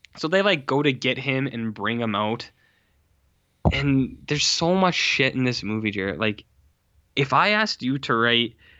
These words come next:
an army movie about, like, two, two different sides that are, like, trying to fight each other, but they're also trying to work stuff out.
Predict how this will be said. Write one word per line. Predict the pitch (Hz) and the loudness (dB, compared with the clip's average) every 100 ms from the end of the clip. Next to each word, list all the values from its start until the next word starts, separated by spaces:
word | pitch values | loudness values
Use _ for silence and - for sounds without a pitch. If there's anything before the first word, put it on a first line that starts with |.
| - | -6
an | 120 - | -6 -2
army | 113 123 135 139 | 0 4 6 6
movie | 127 120 120 117 117 113 113 - _ _ _ | 6 6 4 4 6 4 0 -10 _ _ _
about, | 120 120 117 | -2 2 2
like, | 113 - | 0 -4
two, | - - 131 147 151 151 120 - _ _ - | -4 2 4 6 6 6 2 -6 _ _ -10
two | - 156 | -2 2
different | 156 151 160 147 | 2 2 2 0
sides | - 123 113 113 120 117 - _ _ _ _ _ | 0 0 2 2 0 -4 -14 _ _ _ _ _
that | 117 | -4
are, | 117 | -2
like, | 113 104 | -2 -4
trying | - 120 117 120 123 127 | -6 -4 0 0 -2 -6
to | 117 | -10
fight | - 98 107 | -8 -4 -2
each | 120 - | -2 -4
other, | 117 120 | -4 -4
but | 110 98 | -6 -6
they're | 101 | -8
also | - 101 113 - | -6 -6 -6 -4
trying | 110 - 104 | -4 -2 -2
to | 104 | -4
work | 87 92 104 | -6 -8 -8
stuff | - - 101 107 - | -8 -4 -4 -4 -6
out. | 101 110 127 | -4 -2 -2